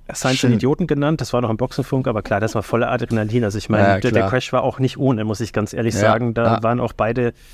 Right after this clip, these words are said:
Speaker 1: also hätte viel schlimmer ausgehen können. Gerade wenn sich die Reifen berühren, das kann immer ganz, ganz, ganz gefährlich
Speaker 2: Mhm.
Speaker 1: werden.
Speaker 2: Ja.
Speaker 1: Ähm,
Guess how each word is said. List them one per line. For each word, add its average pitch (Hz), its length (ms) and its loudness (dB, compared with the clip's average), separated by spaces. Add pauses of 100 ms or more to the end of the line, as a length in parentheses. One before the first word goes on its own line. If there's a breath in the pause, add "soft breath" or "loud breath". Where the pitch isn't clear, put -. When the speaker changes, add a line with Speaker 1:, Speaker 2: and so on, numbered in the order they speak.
(200 soft breath)
Speaker 1:
also 113 140 -2
hätte 123 120 0
viel 139 120 0
schlimmer 113 220 0
ausgehen 101 320 -4
können. 107 180 -2
Gerade 107 200 0
wenn 127 100 0
sich - 160 -6
die 120 100 -2
Reifen 113 300 0
berühren, 113 240 0
das 110 120 -4
kann 123 120 -2
immer 110 160 0
ganz, 113 220 -2
ganz, 107 220 -2
ganz - 180 -2
gefährlich 107 440 2
Speaker 2:
Mhm. 120 40 2
Speaker 1:
werden. 107 240 0 (440 soft breath)
Speaker 2:
Ja. 113 240 4
Speaker 1:
Ähm, 113 180 -2